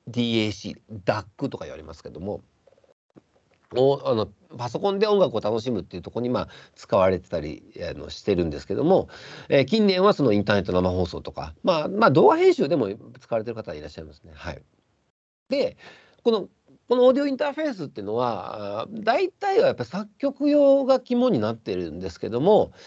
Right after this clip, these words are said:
じゃあその作曲用の、あの、オーディオインターフェースを配信用で、えー、使うには、えー、どういったところで選んだ方がいいのかっていうことなんですけども、私は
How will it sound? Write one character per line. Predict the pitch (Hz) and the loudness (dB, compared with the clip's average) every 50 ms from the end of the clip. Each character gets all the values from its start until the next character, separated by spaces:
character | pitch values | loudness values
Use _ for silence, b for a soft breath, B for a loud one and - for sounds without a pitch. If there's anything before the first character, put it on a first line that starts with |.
| B B B | B B B
じ | - 262 | 0 0
ゃ | |
あ | 202 | 2
そ | 220 | 2
の | 196 151 | 0 0
作 | - 185 185 175 | 0 0 -2 0
曲 | 170 214 208 214 202 | 0 -2 -2 0 0
用 | 202 196 190 | 0 2 4
の、 | 185 185 180 180 180 - - - | 4 4 2 2 -2 -6 -12 -8
あ | - 139 131 | -2 0 2
の、 | 123 131 135 | 4 4 4
オ | 139 | 4
ー | 135 | 4
デ | 135 | 4
ィ | 131 | 4
オ | 131 | 4
イ | 127 | 2
ン | 123 | 2
タ | 127 131 120 | 0 0 0
ー | 113 107 | 0 0
フ | 117 | 0
ェ | 107 98 | -2 -2
ー | 90 | -2
ス | - - 82 78 - - _ _ _ | -4 -12 -14 -14 -16 -16 _ _ _
を | 170 185 139 B B B B - | 2 2 2 B B B B -8
配 | - 196 220 220 202 | -4 -2 -2 -2 -2
信 | - - 226 226 214 214 | -4 -4 -2 0 2 4
用 | 220 214 214 202 | 4 4 4 4
で、 | 202 196 190 - - | 4 2 2 0 -2
え | - 120 120 117 113 110 107 107 98 95 98 98 98 95 98 113 | -2 0 2 2 2 2 2 2 0 -2 -2 -4 -4 -6 -8 -10
ー、 | - | -14
使 | - - - 151 139 135 | -8 0 4 6 6 6
う | 139 131 | 6 4
に | 127 131 123 | 2 2 2
は、 | 107 82 73 - B B B B B B B B B B | 2 2 0 -2 B B B B B B B B B B
え | - 110 107 | -2 0 2
ー、 | |
ど | 107 175 220 | 4 4 4
う | 220 | 4
い | |
っ | - | 2
た | - - 92 71 - - _ _ _ 76 - | -2 -2 -2 -2 -2 -6 _ _ _ -20 -18
と | - - | -10 -6
こ | 107 | -6
ろ | 98 | -4
で | 85 87 | -2 0
選 | 92 95 92 90 | 2 2 2 2
ん | 85 82 76 | 0 -4 -8
だ | 73 71 | -10 -10
方 | 73 76 76 71 | -8 -8 -8 -6
が | 71 73 | -6 -6
い | 78 80 80 | -6 -6 -8
い | |
の | 76 76 | -10 -10
か | 73 - 90 | -12 -12 -12
っ | 80 | -12
て | 80 _ _ - 69 | -14 _ _ -18 -18
い | |
う | - | -18
こ | - | -16
と | - 87 | -16 -14
な | 80 78 73 | -14 -12 -14
ん | 76 | -14
で | 73 | -16
す | - - | -14 -8
け | - 135 | -4 0
ど | 165 202 | 2 4
も、 | 240 262 294 269 165 - - _ _ _ - | 4 4 4 4 2 0 -4 _ _ _ -8
私 | 165 143 143 - - - - 165 | -6 -6 -6 -4 -6 -6 -2 0
は | 156 135 139 | 0 0 0